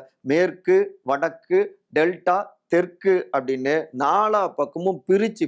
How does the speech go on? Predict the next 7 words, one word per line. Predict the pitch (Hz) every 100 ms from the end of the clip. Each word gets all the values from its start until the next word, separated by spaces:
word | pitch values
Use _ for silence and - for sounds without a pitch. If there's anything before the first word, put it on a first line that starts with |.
| -
பிரிச்சு | 156 180 185 175 202 -
தங்களுடைய | 143 156 151 139 131
எதிர்ப்புகளை | 127 151 214 - 160 131 139 165 - _ -
மழுங்கடிச்சு | 135 190 233 185 135 - 156 170 175 _ _
தங்களுடைய | 151 165 165 151 143 185 196
ஆதரவை, | - 139 196 196 156 139
பலத்தை | 170 - 127 151 190 190 175